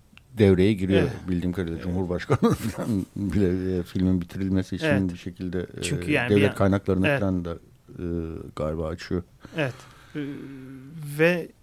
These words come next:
Speaker 2: sonuçta Playtime ortaya çıkıyor. Bir, yani sinema tarihinin benim açımdan ve birçok eleştirmen açısından da en önemli filmleri arasına girecek.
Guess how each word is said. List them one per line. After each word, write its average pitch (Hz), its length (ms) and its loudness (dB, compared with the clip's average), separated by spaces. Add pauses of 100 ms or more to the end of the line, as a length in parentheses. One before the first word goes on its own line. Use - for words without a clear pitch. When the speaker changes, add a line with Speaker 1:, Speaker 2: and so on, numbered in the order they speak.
(240)
Speaker 2:
sonuçta 170 600 -2
Playtime 170 400 0
ortaya 143 380 -2
çıkıyor. 151 380 -4 (840)
Bir, 165 500 -2
yani 135 280 -2
sinema 143 400 0
tarihinin 131 560 0
benim 131 220 -2
açımdan 127 480 -6
ve 135 200 -2 (320)
birçok 139 260 -6
eleştirmen 135 480 -2
açısından 147 460 -2
da 123 120 0 (280)
en 139 220 0
önemli 139 400 0
filmleri 139 380 2
arasına 127 400 -2
girecek. 120 360 -8